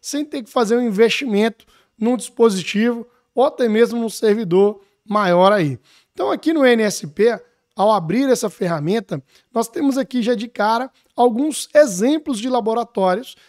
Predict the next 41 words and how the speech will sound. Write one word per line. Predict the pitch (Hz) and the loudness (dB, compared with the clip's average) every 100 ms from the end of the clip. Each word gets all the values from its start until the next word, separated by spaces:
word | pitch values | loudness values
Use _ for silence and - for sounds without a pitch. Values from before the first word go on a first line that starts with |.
| _ | _
que | - 240 | -4 -2
você | 240 247 | -2 -4
pode | 220 202 190 | -4 -2 -2
abrir | 277 175 190 262 - _ _ - | -4 -4 -4 -4 -8 _ _ -4
pra | 202 | -2
poder | 196 226 185 208 208 196 | 0 -2 2 2 2 -2
fazer | - - 233 196 311 | -8 -4 -4 -2 2
ali | 269 226 240 | 2 2 0
as | 226 | 0
configurações | - 208 190 190 190 175 - 202 226 233 - _ _ _ | -6 -8 -8 -4 -2 -2 -2 -4 -4 -6 -12 _ _ _
com | 269 262 | -4 0
base | 226 254 247 262 | 2 2 0 -4
no | 262 | -6
que | - | -8
tá | - | -10
proposto | 254 - 302 302 208 233 247 - | -8 -4 -4 -2 4 4 4 -2
dentro | 233 220 | -6 -4
do | 220 | -2
laboratório. | 214 202 214 208 202 156 127 - _ _ _ _ | -2 0 -2 -2 -2 -2 -4 -12 _ _ _ _
Nós | - 269 254 | 0 0 0
poderíamos | - 302 302 277 | -2 0 2 2
muito | 247 311 262 | 0 -2 -2
bem, | 202 254 226 | -2 -2 -2
por | - 214 | -2 -2
exemplo, | 175 233 226 | 0 -2 -4
abrir | 185 190 | -6 -4
um | 220 | -6
pro-, | - 202 208 | -4 -4 -4
um | 196 196 185 | -6 -6 -2
laboratório | 196 196 196 180 190 160 | -2 0 0 -2 -4 -2
de | |
O | 175 | -2
S | 160 - | -2 -6
P | - | -10
F, | 156 190 220 208 - 214 196 _ _ _ | -6 -2 -2 -4 -6 -6 -6 _ _ _
um | - | -4
laboratório | 202 190 185 185 185 | 0 0 0 0 -4
de | 170 | -2
B | 165 | -4
G | 147 151 | -4 -6
P, | 135 208 226 | -4 2 2